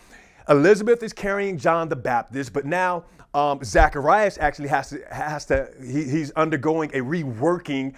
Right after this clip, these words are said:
of, of his womb during these nine months as well, too. So now he's carrying something in the spirit. He's gotta carry this word of the Lord, as well as, uh, some of the conviction and some of the correction that God is doing. But we see a transformation here, because now Zacharias,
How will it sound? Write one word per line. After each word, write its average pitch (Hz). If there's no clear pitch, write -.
of, 139
of 143
his 156
womb 139
during 143
these 143
nine 135
months 135
as 120
well, 127
too. 123
So -
now 156
he's 202
carrying 254
something 226
in 226
the 226
spirit. 202
He's 208
gotta 202
carry 202
this 190
word 185
of 180
the 185
Lord, 175
as 156
well 175
as, 175
uh, 165
some 175
of 170
the 175
conviction 165
and 156
some 160
of 151
the 156
correction 160
that 143
God 135
is 117
doing. 143
But 156
we 175
see 185
a 156
transformation 165
here, 143
because 139
now 165
Zacharias, 143